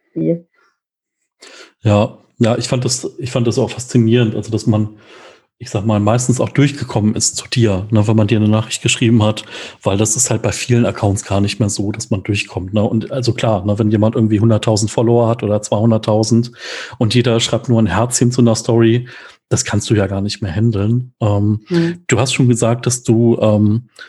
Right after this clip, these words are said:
Speaker 2: dass du ja auch noch eine, ein anderes Angebot dahinter hast, dass du, dass es auch weitergeht, was auch eng mit der Texte schreiben zu tun hat.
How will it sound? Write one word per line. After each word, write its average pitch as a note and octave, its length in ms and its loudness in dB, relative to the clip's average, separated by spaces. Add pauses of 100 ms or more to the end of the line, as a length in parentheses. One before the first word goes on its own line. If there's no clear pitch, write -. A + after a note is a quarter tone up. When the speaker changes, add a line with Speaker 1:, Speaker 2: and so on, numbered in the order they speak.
(260)
Speaker 2:
dass B2 200 -2
du B2 100 2
ja G#2 140 2
auch G#2 200 0
noch G#2+ 120 2
eine, G2+ 320 2
ein A2 160 0
anderes A2 360 0
Angebot B2+ 520 2
dahinter C3 320 2
hast, B2 200 -2
dass - 140 -8
du, G#2+ 360 2
dass - 200 -4
es - 100 -4
auch G2+ 160 -2
weitergeht, C3 720 0
was A2 560 -4
auch A#2+ 100 0
eng A2+ 120 2
mit A#2+ 220 0
der G#2+ 340 0 (400)
Texte B2+ 320 -2
schreiben A#2+ 400 2
zu B2+ 160 -2
tun C3+ 380 2
hat. C3+ 320 -2